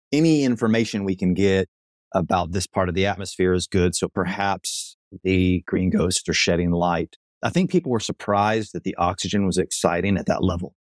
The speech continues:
Some of the scientists were like, "Wow, I wasn't thinking oxygen would excite at that, at that level." So that's a, some side projects, uh, collaborations that I've done. And then the other ones,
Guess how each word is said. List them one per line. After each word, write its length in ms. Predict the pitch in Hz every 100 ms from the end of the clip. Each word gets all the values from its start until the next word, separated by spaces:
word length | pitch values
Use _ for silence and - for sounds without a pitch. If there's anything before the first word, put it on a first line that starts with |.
| _ _
Some 160 | - 123
of 60 | 110
the 60 |
scientists 360 | - 107 101 98
were 60 |
like, 160 | 92 87
"Wow, 320 | 90 113 104
I 40 | 87
wasn't 360 | 87 92 92 - _ -
thinking 380 | 98 95 87 85 -
oxygen 460 | 90 - - 92
would 100 | 87
excite 400 | 82 - 139 151
at 100 | 95 -
that, 160 | 76 - -
at 100 | 87
that 140 | - -
level." 320 | 82 82 - _ _ _
So 380 | - 156 147 139 - _ _ -
that's 340 | 139 139 -
a, 40 |
some 220 | 127 - 123
side 320 | - 117 110
projects, 480 | 117 110 110 - - -
uh, 300 | 101 95 90
collaborations 680 | - 95 92 92 90 - 85
that 120 | 90
I've 140 | 82
done. 220 | - 92 90
And 100 | 95
then 80 |
the 100 | 95
other 140 | 101 107
ones, 360 | 98 92 92